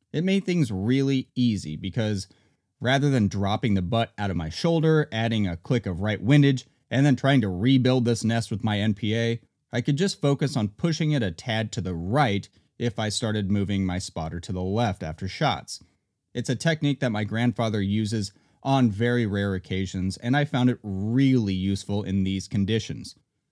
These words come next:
We usually call it chasing the spotter, or some variation of that. It's not my favorite technique in most circumstances,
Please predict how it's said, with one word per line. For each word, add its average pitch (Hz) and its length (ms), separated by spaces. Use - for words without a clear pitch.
We 120 120
usually 160 440
call 120 300
it - 260
chasing 113 460
the 98 100
spotter, 90 480
or 87 220
some 123 300
variation 92 520
of 80 100
that. 71 240
It's 156 240
not 151 200
my 139 100
favorite 117 380
technique 147 600
in 123 140
most 127 240
circumstances, 160 800